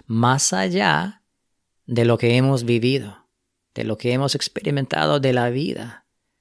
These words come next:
estamos especulando. Estamos como andando a tientas en la oscuridad, tomando prestadas las palabras e ideas de otras personas, otros hombres.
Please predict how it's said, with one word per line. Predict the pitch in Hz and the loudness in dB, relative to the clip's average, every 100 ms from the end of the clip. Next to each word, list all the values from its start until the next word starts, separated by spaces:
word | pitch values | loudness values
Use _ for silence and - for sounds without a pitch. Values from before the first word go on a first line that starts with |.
| _ _ _ | _ _ _
estamos | - 107 - 120 131 131 - | -12 -6 0 2 2 0 -2
especulando. | 117 - - 113 113 107 110 113 101 _ _ _ _ _ _ _ _ _ _ | -4 -4 -4 -4 -2 -2 -4 -6 -12 _ _ _ _ _ _ _ _ _ _
Estamos | - - 117 135 131 - - - - - _ | -12 -4 0 0 0 -4 -10 -20 -20 -20 _
como | - 120 113 113 104 98 | -4 -2 0 0 -2 -2
andando | 120 120 123 131 143 139 | -2 2 2 4 4 4
a | |
tientas | - 131 127 127 113 110 - - - _ _ | 4 2 2 0 -6 -12 -12 -12 -16 _ _
en | - 117 | -4 0
la | 117 117 | 2 2
oscuridad, | 117 - 127 123 127 120 117 104 _ _ _ _ _ _ - | 0 -2 0 2 0 -2 -6 -12 _ _ _ _ _ _ -6
tomando | 110 117 139 160 | 0 2 4 4
prestadas | 170 - 165 156 160 - | 2 2 0 0 0 0
las | 127 | -2
palabras | - 123 127 139 143 139 - - | 0 0 2 2 2 0 -2 -4
e | 127 | -2
ideas | 117 117 123 127 127 | 0 2 0 0 -4
de | 101 101 | -4 -2
otras | 135 156 165 | -2 0 -4
personas, | - 165 139 151 - 151 147 | -4 -6 -4 -4 -4 -6 -4
otros | 131 135 143 147 - | -2 -2 -2 -4 -4
hombres. | 143 139 135 139 135 | -4 -4 -4 -4 -10